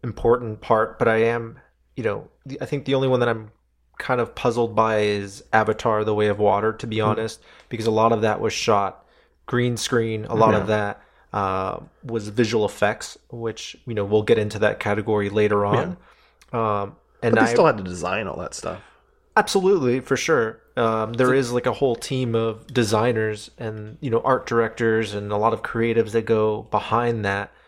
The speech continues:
Speaker 1: Um, and, and
Speaker 3: But it's, it's different.
Speaker 1: it's different, and to that
Speaker 2: Yeah.
Speaker 1: extent, like,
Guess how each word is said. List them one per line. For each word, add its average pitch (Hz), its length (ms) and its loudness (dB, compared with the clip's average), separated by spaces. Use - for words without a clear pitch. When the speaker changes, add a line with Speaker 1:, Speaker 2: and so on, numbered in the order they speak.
Speaker 1:
Um, 101 360 -4
and, 117 240 -10
and 123 100 -8
Speaker 3:
But 147 120 0
it's, - 260 -8
it's 131 200 -14
different. 92 440 -8
Speaker 1:
it's 156 160 -2
different, 147 340 6
and 117 120 2
to 151 80 2
that 160 180 6
Speaker 2:
Yeah. 156 40 4
Speaker 1:
extent, 147 380 0
like, 113 200 -4